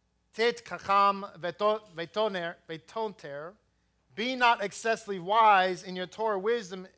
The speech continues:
that therefore exceeding your deeds. You will be like a tree whose branches are many, but whose roots are few.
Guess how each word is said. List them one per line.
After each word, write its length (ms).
that 260
therefore 500
exceeding 500
your 160
deeds. 720
You 100
will 80
be 120
like 220
a 40
tree 600
whose 200
branches 480
are 100
many, 440
but 120
whose 220
roots 320
are 80
few. 540